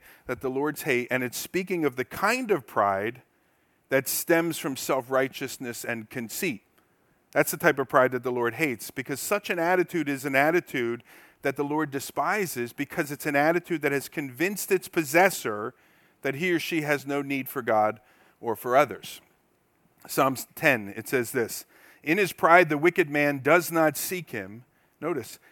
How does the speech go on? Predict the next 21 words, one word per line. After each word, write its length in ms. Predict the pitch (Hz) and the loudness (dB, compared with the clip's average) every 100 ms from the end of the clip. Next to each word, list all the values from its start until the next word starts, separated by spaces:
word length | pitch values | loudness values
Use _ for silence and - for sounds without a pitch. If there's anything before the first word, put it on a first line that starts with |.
| _ | _
"In 120 | 147 160 | 0 0
his 200 | 147 - | 0 2
thoughts, 440 | 220 185 131 - | 4 6 4 4
all 200 | 156 220 | 4 4
of 60 | 175 | 2
his 180 | 131 | -4
thoughts, 320 | - 127 120 - | 0 0 0 0
there 160 | 139 | -2
is 320 | 139 180 190 | 2 0 0
no 220 | 160 156 151 | -4 -4 -4
room 440 | 135 156 127 110 | -4 -4 -4 -8
for 200 | - 123 | -6 -2
God." 320 | 120 110 92 _ _ _ _ _ _ | 2 0 0 _ _ _ _ _ _
That's 260 | 160 196 | 2 4
the 100 | - | -2
type 280 | 170 160 131 | 2 2 2
of 120 | 123 | -4
pride 440 | - 117 101 101 - _ _ _ - | -2 2 2 0 -8 _ _ _ -6
that 160 | 117 | -2
God 220 | 117 107 | 2 0
hates. 440 | 117 170 92 - | 2 -2 -2 -14